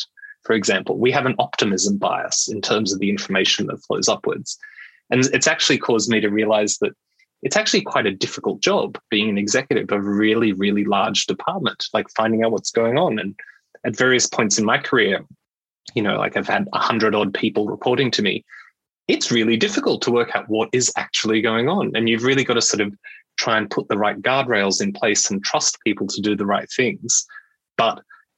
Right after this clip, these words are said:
it's not surprising that when you get to these companies of twenty, thirty thousand people and more, that it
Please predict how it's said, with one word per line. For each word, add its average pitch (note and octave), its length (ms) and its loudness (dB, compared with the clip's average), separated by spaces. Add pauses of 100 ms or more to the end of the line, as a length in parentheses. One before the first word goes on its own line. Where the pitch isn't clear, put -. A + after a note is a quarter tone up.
it's - 180 0
not C3+ 220 2
surprising A2+ 680 2
that G2+ 120 -2
when G#2 160 0
you G#2 60 0
get - 160 0
to - 120 -4
these G#2 180 2
companies G2 440 0
of F#2 140 -2
twenty, G#2 360 0
thirty G2+ 380 0
thousand F#2+ 380 0
people F#2+ 320 -2
and F#2+ 100 -6
more, A#2 380 2 (480)
that G#2 160 2
it G2+ 240 0